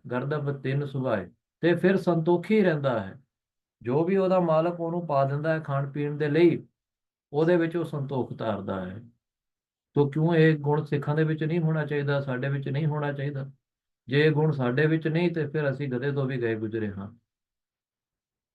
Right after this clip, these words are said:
ਮੂਲ। "ਸਵਾਮ ਭਗਤ ਚੇਤਨ ਤੁਰਤ, ਅਲਪ ਨੀਂਦ ਬਲਵਾਨ,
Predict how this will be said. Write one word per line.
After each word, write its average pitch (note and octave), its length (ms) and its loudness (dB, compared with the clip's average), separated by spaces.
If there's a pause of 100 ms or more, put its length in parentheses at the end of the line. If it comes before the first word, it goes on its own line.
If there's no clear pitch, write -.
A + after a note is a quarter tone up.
(3000)
ਮੂਲ। B2+ 440 2 (960)
"ਸਵਾਮ D#3+ 680 4
ਭਗਤ C#3 460 2
ਚੇਤਨ C#3+ 680 -2
ਤੁਰਤ, D#3 320 -2 (460)
ਅਲਪ D#3+ 260 0
ਨੀਂਦ D3+ 600 0
ਬਲਵਾਨ, A#2+ 840 0